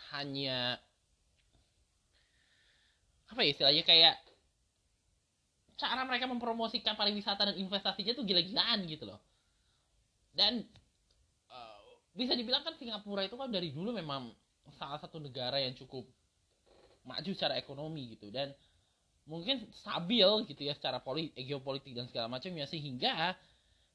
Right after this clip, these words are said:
<clears throat> nggak heran orang bisa menanamkan duitnya di situ, apa ya, orang bisa, apa sih istilahnya, berinvestasi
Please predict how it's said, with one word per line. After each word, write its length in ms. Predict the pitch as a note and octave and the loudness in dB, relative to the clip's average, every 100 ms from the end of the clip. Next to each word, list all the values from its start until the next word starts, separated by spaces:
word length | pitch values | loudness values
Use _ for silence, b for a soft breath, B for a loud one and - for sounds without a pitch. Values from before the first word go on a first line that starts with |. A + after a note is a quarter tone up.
| _ _ _ _ _ | _ _ _ _ _
<clears throat> 440 | G3+ G#3+ A3+ - - D3+ | -8 0 0 0 -6 -6
nggak 200 | F#3+ - | -4 -2
heran 520 | F#3+ E3 C4 E4 C4+ _ _ _ _ _ _ _ _ _ _ _ _ F3 | -2 0 0 -2 -10 _ _ _ _ _ _ _ _ _ _ _ _ 4
orang 240 | F#3+ G#3+ | 4 4
bisa 240 | F3+ G3+ | 0 -2
menanamkan 560 | E3 C#3 D#3 B2 B2+ C3 | -4 -4 -4 -2 -4 -6
duitnya 300 | C3+ B2 A2 | -6 -8 -8
di 100 | A2+ | -2
situ, 400 | C4 B3+ F3+ F3 - | 0 0 -2 -6 -6
apa 220 | D#2+ F2+ | -10 -8
ya, 100 | D#2 - | -6 -2
orang 320 | D3 D3+ C#3 | 2 2 0
bisa, 480 | A#2+ - A#2 G#2 G2+ | -6 -6 -2 -2 -2
apa 80 | - | -6
sih 80 | C#3+ | -10
istilahnya, 320 | - C3 C3+ D3 _ _ _ _ _ _ _ _ - - _ - _ - _ - - _ _ _ | -6 -6 -6 -8 _ _ _ _ _ _ _ _ -20 -20 _ -20 _ -20 _ -20 -20 _ _ _
berinvestasi 760 | C#3 D#3+ D#3+ C#3 - C3+ - | -6 -6 -4 -6 -2 -2 -2